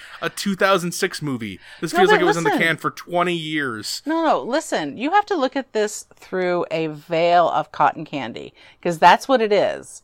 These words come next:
Speaker 2: It's a cotton candy movie. This is like My Little Pony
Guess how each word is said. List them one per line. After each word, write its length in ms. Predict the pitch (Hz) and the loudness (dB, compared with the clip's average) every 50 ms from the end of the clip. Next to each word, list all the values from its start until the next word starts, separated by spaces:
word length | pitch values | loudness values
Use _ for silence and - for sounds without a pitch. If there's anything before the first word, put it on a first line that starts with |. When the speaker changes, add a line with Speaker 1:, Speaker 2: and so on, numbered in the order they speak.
| _ _ | _ _
Speaker 2:
It's 180 | - - - - | -8 -6 -6 -6
a 40 | 226 | -6
cotton 340 | - - 233 - - 254 262 | 2 4 6 6 6 2 -2
candy 340 | - 254 214 214 202 196 | -2 -2 -4 -2 -2 -2
movie. 280 | 185 190 180 156 139 - - - - _ _ - | -2 -2 -4 -4 -4 -6 -8 -20 -20 _ _ -6
This 180 | 208 208 - | -6 -6 -4
is 120 | 285 277 269 | -6 -4 -2
like 220 | 269 240 226 - | -2 -2 -2 -2
My 240 | 180 175 175 185 202 | 0 2 2 2 4
Little 220 | 214 226 226 208 | 2 2 0 -2
Pony 720 | 214 - 214 220 220 214 196 170 160 151 151 151 151 160 | -4 -4 -6 -6 -4 -4 -4 -4 -4 -4 -4 -6 -8 -10